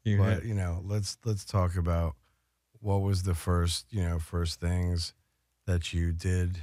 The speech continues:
Speaker 2: when you started getting into the cannabis industry. What year was it?
Speaker 1: Shit. It was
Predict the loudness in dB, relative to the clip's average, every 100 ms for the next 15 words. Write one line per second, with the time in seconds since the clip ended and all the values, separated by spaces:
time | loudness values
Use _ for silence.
0 | -12 -18 -8 -4 -2 0 -2 -2 -4 -6
1 | -8 -4 -4 -2 -2 -2 -4 -6 -8 -2
2 | 0 0 -2 -2 -2 -4 -4 -4 -4 -4
3 | -2 -2 -2 -2 -6 -10 _ _ _ _
4 | _ _ _ _ _ -16 -10 -2 0 0
5 | -4 _ _ -2 0 0 0 2 2 2
6 | 2 0 -2 -6 -12 -20